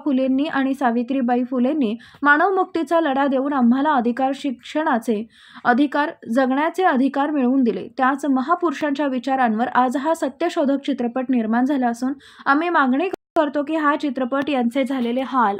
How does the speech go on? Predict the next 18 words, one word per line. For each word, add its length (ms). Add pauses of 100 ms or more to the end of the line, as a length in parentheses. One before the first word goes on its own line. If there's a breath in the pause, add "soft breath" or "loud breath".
अपेष्टा, 560
वेदना 540
याची 240 (140)
जाण 240
सर्वांना 540
असली 280
पाहिजे. 340 (420 loud breath)
यासाठी 440
हा 200
चित्रपट 580
कॉलेज, 400
महाविद्यालय, 720
शाळा, 400 (320 loud breath)
प्रत्येक 380
शासकीय, 440
निमशासकीय 640
विभाग 400
यांना 220